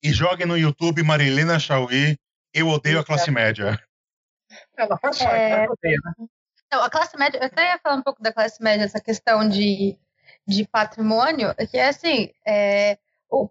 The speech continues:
Speaker 4: o, tem o, o fudido desse, desse, desse, dessa elite, que tem essa cultura de elite, que é passada em herança, et cetera. Mas tem aquele ser que acredita que a, tendo a cultura dessa elite, você vai ser rico.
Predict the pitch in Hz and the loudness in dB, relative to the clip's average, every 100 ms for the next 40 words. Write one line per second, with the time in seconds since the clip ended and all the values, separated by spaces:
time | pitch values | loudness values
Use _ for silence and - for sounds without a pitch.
0 | - - - 285 359 349 247 247 226 - | -10 -18 -4 0 0 0 -2 -4 -6 -4
1 | 285 220 214 285 277 208 220 - 202 214 | -2 0 0 0 0 -2 -2 -2 -4 -2
2 | 220 208 202 208 - 202 180 - 202 254 | 0 -2 -2 -4 -2 -2 -2 -4 -4 -2
3 | 233 226 302 - 240 226 202 208 - - | 0 0 0 -2 -8 -4 0 0 -2 -4
4 | 233 - 220 233 277 247 285 - 233 - | -6 -2 0 0 0 -2 -2 -2 -4 -4
5 | _ _ _ - 220 233 233 220 240 294 | _ _ _ -6 -4 -4 -2 -2 0 0
6 | 226 262 285 214 208 - 208 208 - - | 2 0 0 -4 -4 0 0 0 -4 -6
7 | _ _ 226 262 330 349 359 330 - 262 | _ _ -2 0 0 -2 -2 -4 -2 0
8 | 285 277 254 - 247 214 269 320 - 285 | 0 -2 -6 -2 -2 -2 -4 -4 -4 -2
9 | 247 240 240 _ - - - 320 427 349 | 0 0 -2 _ -20 -10 -2 -2 0 -2
10 | - 285 - 254 320 302 214 226 220 202 | -2 -4 -4 -2 0 2 0 -2 -2 0
11 | 233 311 - 208 - 233 262 262 - 285 | 0 -2 -4 -8 -6 -4 -2 -4 -2 -4
12 | 269 262 - 220 | 0 -2 -4 -14